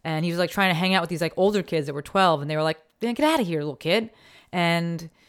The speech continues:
instead of, you know, him being like, "Oh, well, you know, they just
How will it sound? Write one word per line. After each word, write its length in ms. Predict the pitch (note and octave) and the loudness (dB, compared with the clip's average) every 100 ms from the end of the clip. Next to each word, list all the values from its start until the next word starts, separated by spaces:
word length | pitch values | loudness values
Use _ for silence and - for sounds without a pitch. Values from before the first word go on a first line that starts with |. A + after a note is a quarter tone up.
| _ _ | _ _
instead 440 | G3 F3+ - A#3+ | -2 0 2 4
of, 280 | A3+ G3+ G3 - | 4 2 -6 -4
you 120 | G3+ | 0
know, 140 | F3 | 0
him 380 | E3+ G3 G#3 G3 | 0 2 2 0
being 340 | F3+ G3+ G3 | 0 0 0
like, 380 | F#3+ F3+ F3+ - _ - | 0 0 -2 -8 _ 0
"Oh, 200 | B3+ F3+ | 2 2
well, 400 | E3+ E3+ F3 E3+ | 4 4 4 0
you 100 | F3 | -4
know, 280 | E3 D3 F3 - | -6 -6 -10 -16
they 160 | - D#3+ | -6 -4
just 380 | E3 E3+ - | -2 -4 -6